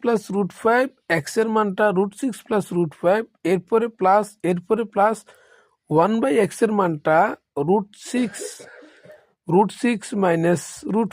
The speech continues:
ফাইভ, রুট সিক্স মাইনাস রুট ফাইভ করলাম। এখান থেকে কিন্তু আমাদের যে এখানে কাটাকাটি করা যায়, কিভাবে যায়? লক্ষ্য করো, এই যে ফাইভ এর রুট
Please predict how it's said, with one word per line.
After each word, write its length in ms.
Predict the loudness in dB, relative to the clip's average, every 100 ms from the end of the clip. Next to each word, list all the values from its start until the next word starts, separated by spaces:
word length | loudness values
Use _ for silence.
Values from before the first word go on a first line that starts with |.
| -2
ফাইভ, 260 | -2 -2
রুট 160 | -4 -4
সিক্স 240 | -6 -4
মাইনাস 300 | -2 -2 -4
রুট 180 | -6 -4
ফাইভ 140 | -4 -6 -6
করলাম। 480 | 0 4 4 2 -4 -14 _ _ _ _ _
এখান 340 | -4 0 -2
থেকে 280 | 0 -2 -2 -4
কিন্তু 300 | -2 -4 0
আমাদের 460 | 0 2 2 2 2 0 _ _ _ _ _ -12
যে 280 | -2 -2 -2 -6
এখানে 260 | -6 -4
কাটাকাটি 500 | -2 -2 -2 -2 -2 -2
করা 180 | -2 -2 -2
যায়, 220 | -2 -4 -8 _ -4
কিভাবে 380 | 0 0 0 0
যায়? 160 | -2 -2 _ _ _ _ _
লক্ষ্য 260 | -2 -2 -2
করো, 280 | 0 0 0 -4 _ _ _ _ _
এই 180 | -2 0 -2
যে 100 | -4 -4 -8 _ _ _ -20 -4
ফাইভ 400 | 2 2 2 0
এর 140 | 0
রুট 220 | 2 0